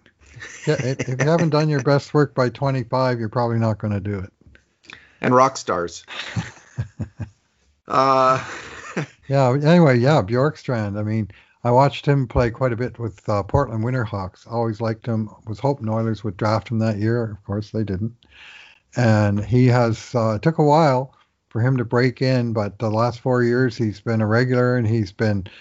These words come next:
Speaker 1: regularly around forty points. And this year he had a career high forty-four points in the short season.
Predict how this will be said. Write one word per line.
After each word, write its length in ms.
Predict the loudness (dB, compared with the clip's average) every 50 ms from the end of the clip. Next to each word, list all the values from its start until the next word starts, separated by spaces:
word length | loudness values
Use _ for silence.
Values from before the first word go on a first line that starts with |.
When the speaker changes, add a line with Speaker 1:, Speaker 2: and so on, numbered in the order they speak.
| -20 -20 -20 _ _ -2
Speaker 1:
regularly 500 | 0 0 2 4 4 2 2 2 2 2
around 360 | 2 2 2 2 2 0 -2
forty 380 | -2 -4 -2 0 0 2 0 -2
points. 460 | -2 -2 -2 0 0 -2 -4 -6 -4
And 80 | -4 -4
this 180 | -4 -4 -4
year 200 | -2 0 0 2 0
he 80 | 0
had 140 | 0 0 0
a 60 | -2 -4
career 300 | -4 -2 -2 0 0 0
high 240 | 2 2 2 2 0
forty-four 580 | 0 0 0 2 2 0 -2 -2 -2 -2 -2
points 420 | -2 -2 -2 -2 0 -2 -4 -4 -6
in 80 | -4
the 100 | -4 -4
short 340 | -4 -2 -2 -2 -2 -2 -4
season. 440 | -6 -2 -2 0 0 -2 -2 -6